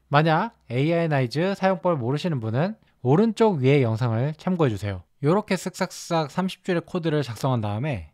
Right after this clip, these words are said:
오파이레이터 런치 유아이, 메인 제너레이트 텍스트란 네트워크 유알엘에 접속해 줍니다. 텍스트 인풋에 별이라고 입력하고 엑스큐트 버튼을 누르면 제너레이트 텍스트에 우리가 입력한 별이라는 단어로 시작하는 문장을 생성하게 되는데요.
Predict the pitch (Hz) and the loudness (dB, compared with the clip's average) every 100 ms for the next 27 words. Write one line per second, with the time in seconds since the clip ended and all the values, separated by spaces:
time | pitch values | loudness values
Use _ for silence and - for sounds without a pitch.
0 | _ 135 139 202 208 196 180 - 165 135 | _ -2 0 0 -2 -2 -4 -6 -4 -2
1 | 127 139 156 107 131 117 113 160 - 107 | -2 -4 -6 -2 0 -2 -4 -8 -12 -6
2 | 117 147 180 202 202 156 147 156 147 - | -2 -2 -2 -4 -4 -4 -2 -4 -6 -12
3 | 151 - - 156 143 - 123 143 147 208 | -16 -14 -10 -6 -6 -6 -4 -4 -4 -8
4 | - 175 139 135 120 110 147 151 - 151 | -6 -4 2 2 2 -2 -6 -8 -8 -8
5 | 113 101 90 92 - 196 - - 208 165 | -6 -8 -10 -14 -6 -6 -6 -8 -6 -4
6 | 143 143 147 143 120 143 180 139 113 127 | -4 -4 -4 -2 0 0 0 -2 -2 -6
7 | - 98 135 180 _ 120 127 - - 170 | -8 -8 -8 -10 _ -10 -10 -14 -16 -14
8 | 160 139 - 143 107 104 127 131 - - | -8 -8 -4 -4 -4 -4 -4 -4 -8 -6
9 | 131 165 185 180 180 170 165 - - 117 | -2 0 -2 -4 -6 -6 -8 -12 -6 -2
10 | 120 156 156 127 170 135 139 147 143 139 | -2 -4 -4 0 2 2 0 -2 -2 -2
11 | 127 123 160 156 135 113 120 117 - 135 | 2 2 4 2 0 -2 -2 -2 -4 -6
12 | 120 135 110 117 147 196 180 151 175 208 | -2 0 0 0 0 2 0 0 -2 -4
13 | - 190 190 175 151 127 110 101 117 208 | -6 -4 0 0 0 -2 -4 -4 -4 -6